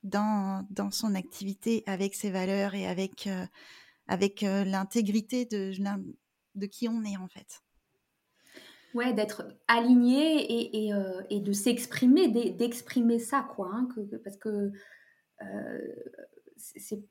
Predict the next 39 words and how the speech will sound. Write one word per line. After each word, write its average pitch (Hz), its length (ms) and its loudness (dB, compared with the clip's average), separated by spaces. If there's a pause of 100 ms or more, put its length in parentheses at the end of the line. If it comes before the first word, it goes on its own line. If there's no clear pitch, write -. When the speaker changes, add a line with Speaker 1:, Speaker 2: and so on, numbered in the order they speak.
(160)
Speaker 2:
intérieur, 220 680 4
il 226 80 0
y 208 40 4
a 202 60 4
effectivement 226 500 -2
tout 226 200 -6
un 220 80 0
travail 214 320 -4
intérieur, 208 440 0
puis - 80 -10
après, 220 260 -4
c'est 294 140 -4
aussi, 208 420 -4
euh, 202 220 0 (160)
l'entrepreneuriat, 208 800 0
bah, 208 180 0
c'est - 120 -8
le 196 80 -6
contact 214 440 0
avec 196 200 -2
le 233 80 2
monde, 311 240 4
hein, 247 280 2
on, 214 220 -4
on 214 40 -2
a 202 100 0
des 208 100 -4
clients, 277 680 2
on, 233 220 0 (380)
on 220 100 2
communique, 233 640 6
on 226 80 -6
fait 202 80 -12
des 202 80 0
podcasts, 208 560 -8
des 226 80 0
vidéos, 214 400 -2
machin, 240 340 0
donc 240 220 2